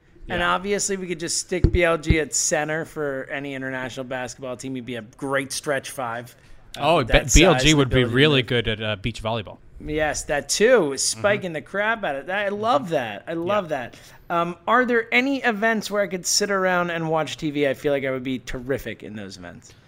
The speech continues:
Speaker 2: Uh, are there any events where I could sort of stay on the outside and make uncomfortable jokes?
Speaker 1: Yes, you would be great at that. Yes, that event is called Twitter every day.
Speaker 2: <laughs>
Speaker 1: So.
Speaker 2: Uh, uh, wasting my life.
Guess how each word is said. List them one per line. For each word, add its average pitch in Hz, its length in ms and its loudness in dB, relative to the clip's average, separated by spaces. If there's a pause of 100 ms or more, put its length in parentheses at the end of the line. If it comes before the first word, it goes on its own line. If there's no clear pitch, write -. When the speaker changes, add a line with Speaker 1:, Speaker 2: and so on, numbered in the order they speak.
(160)
Speaker 2:
Uh, 117 40 -4
are 117 260 2
there 123 80 -2
any 131 120 0
events 123 300 -4
where 123 80 -2
I 113 60 0
could 113 160 -10
sort 117 180 -6
of 107 80 -8
stay - 540 -6
on 117 100 -4
the 107 100 -4
outside 120 400 -2
and 110 80 -6
make 107 160 -4
uncomfortable 113 500 -6
jokes? 110 400 -8 (280)
Speaker 1:
Yes, 139 480 -6
you 127 80 -2
would 135 140 -4
be 117 440 -4 (220)
great 120 200 -4
at 101 80 -8
that. 107 160 -6
Yes, 110 280 -2
that 123 220 -2
event 123 200 -2
is 120 120 -6
called 117 280 -6
Twitter 98 480 -4
every 104 240 -8
day. 92 220 -8 (880)
Speaker 2:
<laughs> - 80 -2 (460)
Speaker 1:
So. 165 200 6
Speaker 2:
Uh, 131 720 4 (160)
uh, 120 220 0 (1120)
wasting 113 340 -4
my 104 100 -4
life. 101 320 -8